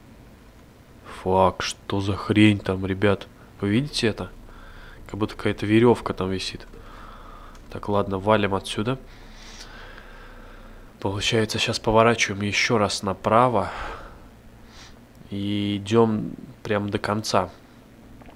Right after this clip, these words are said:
Блин, это с-, это страшная штука. Опа, Enter какой-то. Чё за Enter?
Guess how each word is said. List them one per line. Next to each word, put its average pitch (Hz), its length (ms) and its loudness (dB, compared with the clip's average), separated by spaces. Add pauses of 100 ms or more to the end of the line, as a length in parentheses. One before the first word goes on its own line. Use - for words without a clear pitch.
(760)
Блин, 98 240 -4
это 107 260 0
с-, - 180 -10
это 117 220 -2
страшная 135 640 2
штука. 104 480 -6 (3250)
Опа, 101 640 4 (340)
Enter 107 380 2
какой-то. 98 580 -6 (960)
Чё 110 240 -2
за 98 140 -2
Enter? 98 440 -2